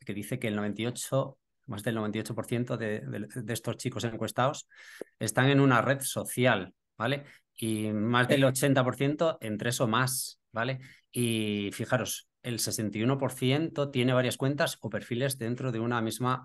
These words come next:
red social. Es decir, que vosotros podremos creer que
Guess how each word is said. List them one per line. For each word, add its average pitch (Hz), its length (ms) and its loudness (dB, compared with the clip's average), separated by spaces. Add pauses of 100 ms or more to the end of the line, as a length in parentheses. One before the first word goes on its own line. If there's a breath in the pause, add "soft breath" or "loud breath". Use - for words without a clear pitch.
red 101 100 -6
social. 110 360 -4
Es 85 60 -8
decir, 101 160 -8
que 98 80 -8
vosotros 98 640 -8 (240)
podremos 110 500 -4 (280)
creer 123 300 2
que 104 300 -2